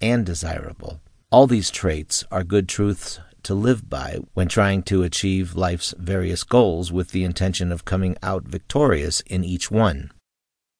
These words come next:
Chapter one. The truth behind goal achievement. Synopsis. Goals are great to have, but hard to keep. Every person ideally should have several goals in life,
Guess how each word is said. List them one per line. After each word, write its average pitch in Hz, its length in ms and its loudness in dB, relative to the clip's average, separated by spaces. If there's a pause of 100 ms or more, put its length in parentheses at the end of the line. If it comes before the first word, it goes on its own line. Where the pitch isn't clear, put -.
(1400)
Chapter 147 340 4
one. 82 440 0 (640)
The 107 100 2
truth - 640 2
behind 101 500 0
goal 92 340 2
achievement. 90 840 -2 (800)
Synopsis. - 800 -2 (420)
Goals 151 320 4
are 85 80 -4
great 95 380 0
to - 80 -8
have, - 380 -10 (100)
but 113 160 2
hard 165 240 4
to 196 40 -4
keep. 175 360 0 (520)
Every 135 260 0
person 101 440 2
ideally 92 580 4
should 82 220 -6
have 87 180 -2
several 90 380 0
goals 82 400 -4
in 90 180 -4
life, 76 380 -10